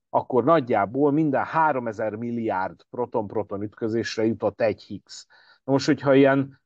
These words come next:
ö, lagymatag módon dobálnánk egymáshoz a protonokat, akkor soha nem látnánk semmit. Azért el kell mondani, hogy volt egy másik nagyon kemény, nagyon jó gyorsító, ez a Fermilabben Chicago mellett volt a Tevatron,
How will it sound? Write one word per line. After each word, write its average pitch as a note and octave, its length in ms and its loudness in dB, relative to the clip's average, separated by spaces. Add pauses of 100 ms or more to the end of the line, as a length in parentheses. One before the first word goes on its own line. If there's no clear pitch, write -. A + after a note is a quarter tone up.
(140)
ö, B2 280 6
lagymatag C3 540 0
módon A2 680 -4 (120)
dobálnánk G#2+ 680 -4
egymáshoz A2 580 -6
a F#2+ 40 -4
protonokat, C3+ 840 -2 (220)
akkor C#3+ 200 -8
soha C#3+ 260 0
nem A2 200 -4
látnánk G2+ 480 -4
semmit. F2+ 480 -8 (640)
Azért C#3 340 4 (340)
el E3+ 200 0
kell A#2+ 180 0
mondani, A#2+ 380 2
hogy A2 100 0
volt D3 280 2
egy G#2 100 -2
másik G#2 460 -6
nagyon G2+ 420 -4 (440)
kemény, G#2+ 320 -2
nagyon A2+ 360 2
jó G#2 220 0
gyorsító, G2+ 720 -2
ez G#2 100 2
a G2+ 80 -2
Fermilabben G#2 720 -2
Chicago F#2+ 560 -8
mellett F#2+ 340 -4
volt G#2 300 -2
a F2+ 40 -12
Tevatron, G#2+ 800 -4